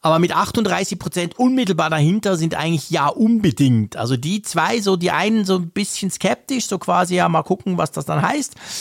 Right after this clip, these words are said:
Die anderen sagen, ja, ganz klar, ich hab auch ja unbedingt geklickt, weil ich einfach denke, ich will lieber schneller Updates kriegen, als ewig auf Designanpassungen warten zu müssen.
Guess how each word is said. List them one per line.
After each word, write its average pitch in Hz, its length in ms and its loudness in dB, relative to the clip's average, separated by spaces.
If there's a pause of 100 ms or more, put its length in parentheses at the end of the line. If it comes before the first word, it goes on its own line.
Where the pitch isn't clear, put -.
(180)
Die 180 100 2
anderen 196 300 2
sagen, 165 280 2
ja, 151 180 2
ganz 147 320 0
klar, - 400 0 (260)
ich 185 200 -6
hab 143 160 -2
auch 165 220 0
ja 165 120 0
unbedingt 175 520 0
geklickt, 185 460 -2
weil 143 140 0
ich 135 100 0
einfach 135 200 -2
denke, 135 320 -2
ich 135 120 -10
will 135 100 0
lieber 127 280 0
schneller 135 400 0
Updates 135 400 -4
kriegen, 147 360 -2 (320)
als 135 180 0
ewig 151 280 2
auf 127 140 2
Designanpassungen 131 1040 0
warten - 300 -6
zu 151 120 -2
müssen. 143 340 0